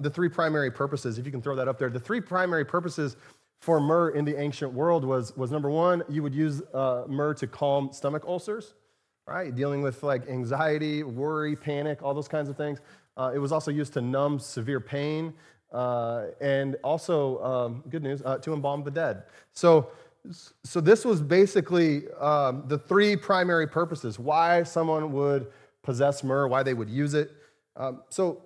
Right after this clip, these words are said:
so I want you just to kinda leave that up there for a minute and just imagine for a minute that you received this gift from someone, okay? You know full well that these are the three purposes that myrrh is used for.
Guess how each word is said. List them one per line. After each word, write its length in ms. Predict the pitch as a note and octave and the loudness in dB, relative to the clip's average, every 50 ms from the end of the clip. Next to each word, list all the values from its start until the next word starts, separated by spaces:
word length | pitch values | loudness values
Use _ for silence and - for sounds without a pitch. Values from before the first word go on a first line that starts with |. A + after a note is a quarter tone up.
| - _ _ | -20 _ _
so 120 | - - | -6 -4
I 40 | F#3 | -4
want 120 | A3 A#3+ - | -4 -4 -4
you 60 | B3 | -6
just 100 | G3+ - | -6 -6
to 80 | - | -4
kinda 160 | - F3 E3+ D3 | -2 -2 0 0
leave 140 | D3 D#3 | 2 2
that 100 | D3 C#3 | 4 4
up 80 | C#3+ C#3 | 4 4
there 120 | - C#3 | 4 2
for 120 | B2+ - C3 | 2 2 0
a 40 | B2 | 0
minute 220 | B2+ B2+ B2+ C3 | 0 0 0 0
and 120 | B2+ B2+ | -2 -2
just 140 | C#3+ G#3 - | -2 -2 -2
imagine 420 | G3 D3 C#3 C#3+ D3+ D#3+ D#3+ F3 D3+ | 0 0 0 2 0 0 0 -2 -4
for 180 | - E3 D#3+ | -4 -2 -2
a 60 | D#3 | 0
minute 240 | C#3+ A#2+ A#2+ B2 A#2 | 0 0 -2 -2 -2
that 100 | B2 B2 | -4 -6
you 160 | B2+ C#3+ E3 | -6 -6 -4
received 500 | D#3+ D#3 C3+ A#2 - - - E3+ F3+ D#3+ | -2 -4 -4 -4 -6 -4 -2 -2 -2 -2
this 160 | D3 D3+ D3 - | -2 -4 -6 -4
gift 240 | - C3+ C#3 - | -4 -4 -4 -4
from 220 | - - - D#3+ C#3 | -6 -8 -8 -8 -8
someone, 380 | A#2 - A#2+ G#2 G#2 G#2 G2+ - - _ _ _ _ _ _ _ - | -6 -6 -8 -8 -8 -10 -12 -14 -18 _ _ _ _ _ _ _ -12
okay? 180 | - C3+ D3+ E3 - _ _ _ _ _ _ _ _ _ _ _ _ _ _ _ _ _ _ _ | -10 -10 -10 -10 -12 _ _ _ _ _ _ _ _ _ _ _ _ _ _ _ _ _ _ _
You 100 | - C#3+ | 0 2
know 120 | D#3+ D#3+ D3+ | 4 4 4
full 300 | C#3+ - - F#3 F#3 F3 | 4 2 4 4 6 6
well 280 | E3 D#3+ E3+ F3 F3 | 8 8 8 8 6
that 160 | E3 D3+ C#3 C3+ | 6 2 0 0
these 220 | C#3+ D#3+ E3+ D#3+ | 0 2 2 2
are 100 | D#3+ D3 | 2 2
the 100 | C#3 C3 | 0 -2
three 220 | A#2 - F3 F3+ | -2 0 0 0
purposes 720 | E3 - - F#3 F#3 F3 D3+ - - A#2 A#2 C3+ C#3+ - - _ _ _ _ _ _ _ _ _ _ _ _ _ _ _ _ _ _ _ _ _ _ - | 0 0 -2 -2 -2 -2 -4 -4 -4 -4 -4 -4 -6 -10 -16 _ _ _ _ _ _ _ _ _ _ _ _ _ _ _ _ _ _ _ _ _ _ -10
that 360 | C3 B2+ D3 D3 D3+ D3 - - - - _ _ - | -4 -2 0 0 0 0 -4 -8 -18 -20 _ _ -4
myrrh 300 | C3+ D3+ E3 F3+ F#3+ F#3 | 0 2 2 2 2 2
is 260 | D#3 D3 C#3 A#2 A#2 | 2 2 0 0 0
used 280 | C3+ F3 G3 F#3 - - | 0 0 0 0 -2 -6
for. 460 | - - A#2+ G#2+ G#2+ B2 D3+ D3+ | -8 -6 -4 -2 -2 -2 -4 -6